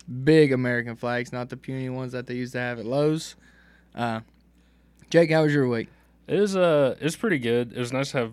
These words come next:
Speaker 2: Monday off, you know, M L K Day, I feel like. But it seems like t-, everybody had today off,
Speaker 1: Yeah.
Speaker 2: too, with the snow day.
Speaker 1: Most people in
Speaker 2: So
Speaker 1: our local area,
Speaker 2: Yeah.
Speaker 1: besides the work from home people.
Speaker 2: Yeah,
Speaker 1: So,
Speaker 2: I still had to work. <laughs>
Speaker 1: yeah.
Speaker 2: There's no,
Speaker 1: Our
Speaker 2: there's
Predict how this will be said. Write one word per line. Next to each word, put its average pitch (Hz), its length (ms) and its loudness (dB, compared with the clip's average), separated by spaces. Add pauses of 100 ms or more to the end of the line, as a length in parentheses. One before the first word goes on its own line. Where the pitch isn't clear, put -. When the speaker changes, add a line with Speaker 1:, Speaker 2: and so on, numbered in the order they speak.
(160)
Speaker 2:
Monday 113 360 -2
off, 107 380 -10 (100)
you 113 60 -16
know, 101 180 -16 (160)
M 113 100 -12
L 110 120 -10
K 110 180 -12
Day, 104 300 -12 (120)
I 107 60 -18
feel 107 160 -18
like. 104 360 -16 (320)
But 147 240 2 (220)
it 113 120 -12
seems 160 220 -4
like 120 340 -4
t-, 110 260 -12
everybody 117 360 -6
had 120 160 -4
today 120 260 -6
off, 110 100 -6
Speaker 1:
Yeah. 127 200 2
Speaker 2:
too, 120 80 -2
with 110 100 -12
the 110 80 -12
snow 117 240 -10
day. 101 300 -12 (160)
Speaker 1:
Most 135 240 -2
people 131 180 2
in 131 80 0
Speaker 2:
So 127 60 0
Speaker 1:
our 123 80 -2
local 123 320 -2
area, 123 380 -2
Speaker 2:
Yeah. - 180 -18
Speaker 1:
besides 185 340 4
the 202 100 0
work 202 180 2
from 202 100 -2
home 196 200 2
people. 117 380 -2 (140)
Speaker 2:
Yeah, 113 200 -2
Speaker 1:
So, 135 200 2
Speaker 2:
I 131 140 6
still 135 220 0
had 110 140 0
to 104 80 -8
work. 104 240 -12
<laughs> - 40 -20
Speaker 1:
yeah. 139 320 4
Speaker 2:
There's 151 340 2
no, 147 220 2
Speaker 1:
Our - 20 0
Speaker 2:
there's 139 80 -6